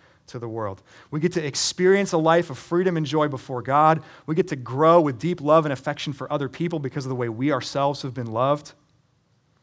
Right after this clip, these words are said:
And we get to serve the genuine good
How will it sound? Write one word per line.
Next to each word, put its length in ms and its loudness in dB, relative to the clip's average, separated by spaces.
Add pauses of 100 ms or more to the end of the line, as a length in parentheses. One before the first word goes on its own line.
(120)
And 100 -8
we 60 -6
get 160 -4
to 100 -10
serve 520 2
the 80 -6
genuine 600 -4
good 400 -2